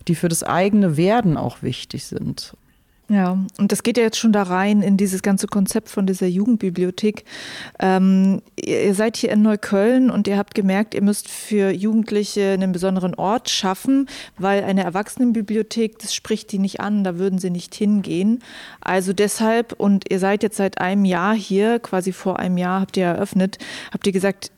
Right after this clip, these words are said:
Speaker 2: wir wollen das hier machen und du hast mir auch schon vorab gesagt, ihr musstet auch erstmal rausfinden, was brauchen die denn hier, wie müssen wir das hier alles aufbauen und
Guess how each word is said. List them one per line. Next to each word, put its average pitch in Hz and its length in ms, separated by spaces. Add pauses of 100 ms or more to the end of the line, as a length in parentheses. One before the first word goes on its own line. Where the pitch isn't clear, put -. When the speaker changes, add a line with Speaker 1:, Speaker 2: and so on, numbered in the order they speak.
(200)
Speaker 2:
wir 185 160
wollen 208 160
das 202 140
hier 196 120
machen 262 340
und 233 260
du 233 60
hast 226 180
mir 220 80
auch 214 60
schon 214 160
vorab - 240
gesagt, 202 260
ihr - 80
musstet 226 260
auch - 120
erstmal 196 260
rausfinden, 190 640
was 180 100
brauchen 269 460
die 233 100
denn 180 160
hier, 180 220
wie 185 80
müssen 208 320
wir 196 80
das 196 160
hier - 200
alles 190 380
aufbauen 220 720
und 196 240